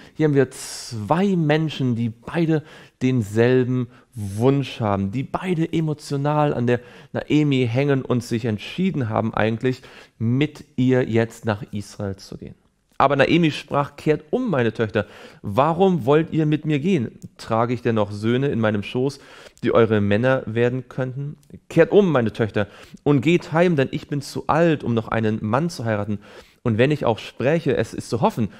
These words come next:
dass ich schon diese Nacht einen Mann bekomme und sogar Söhne gebäre. Wolltet ihr deshalb warten, bis sie groß geworden sind? Wolltet ihr euch deshalb einschließen und keinen Mann heiraten?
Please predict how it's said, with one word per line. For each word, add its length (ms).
dass 140
ich 80
schon 140
diese 220
Nacht 200
einen 120
Mann 180
bekomme 400
und 100
sogar 180
Söhne 300
gebäre. 440
Wolltet 460
ihr 120
deshalb 440
warten, 480
bis 260
sie 160
groß 760
geworden 360
sind? 380
Wolltet 380
ihr 80
euch 220
deshalb 500
einschließen 480
und 120
keinen 240
Mann 200
heiraten? 340